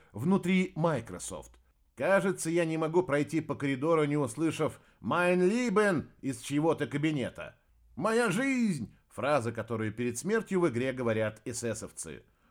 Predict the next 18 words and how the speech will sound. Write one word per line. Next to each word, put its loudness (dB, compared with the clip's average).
Он 0
также 2
надеялся, 2
что -2
ай 0
ди -4
перенесет 2
версию -2
игры -2
на 2
Windows, -4
новую 4
операционную 0
систему -4
от -6
Microsoft. -6
К -8
лету 4